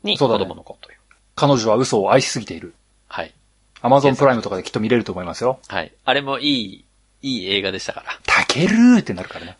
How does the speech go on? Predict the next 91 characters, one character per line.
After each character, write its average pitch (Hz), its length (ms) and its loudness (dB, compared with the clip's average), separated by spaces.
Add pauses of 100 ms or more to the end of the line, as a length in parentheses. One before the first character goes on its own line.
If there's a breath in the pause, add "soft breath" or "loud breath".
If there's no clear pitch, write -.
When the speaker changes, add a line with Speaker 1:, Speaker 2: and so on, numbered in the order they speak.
Speaker 1:
タ - 160 -6
ケ - 200 0
ル 127 120 4
が 123 160 4
ね、 214 480 0
ま 196 160 2
た - 120 4
タ - 240 -10
ケ - 200 0
ル、 359 120 -4
最 180 240 2
後、 175 140 -2
「タ - 140 -8
ケ 392 160 0
ル 440 160 4
ー」 - 20 0
っ - 20 -2
て 330 100 -8
な 247 100 2
る 104 80 -8
か - 100 -10
ら。 - 120 -4
Speaker 2:
お - 20 -4
前 113 240 6
は 113 140 8
い 143 40 0
つ - 240 -2
も 277 100 8
そ 131 200 2
う - 20 2
だ 117 100 2
な 117 240 2
っ - 60 -10
て - 100 -12
思 98 140 -8
う - 40 -14
か 226 60 -4
ら 127 120 -8
ね。 165 140 -4 (120)
Speaker 1:
最 226 380 -4
後、 147 160 4
歌 214 460 2
プ - 160 -6
レ 226 100 2
ゼ 202 160 -2
ン 156 80 -10
ト - 100 -4
し - 60 -8
て 127 120 -6
帰 202 280 -4
る 185 100 -2
ん 127 80 -10
か 175 220 0
い？ 147 60 0
い - 20 0
や、 110 80 -2
帰 165 200 0
る 151 100 -6
ん - 20 -10
じ 101 60 -4
ゃ 92 40 -4
な 98 60 -2
い 92 80 -4
わ。 - 160 -14 (840 loud breath)
<laughs> - 840 -6
行 170 180 -2
く 214 100 2
か 214 240 4
い？ 180 60 -2
み 120 80 -10
た 90 100 0
い 82 40 -6
な 78 80 -16
ね。 104 320 -12
そ - 160 -16
ん - 20 -10
な 82 80 -12
の 80 60 -16
あ - 40 -20
り 82 80 -18
ま 85 120 -20
す - 100 -20
け - 80 -20
ど。 - 100 -20 (440)
は - 100 -20
い。 - 100 -20 (480)
ま 180 100 2
あ、 - 40 2
こ 165 140 6
れ 156 100 6
が、 135 240 2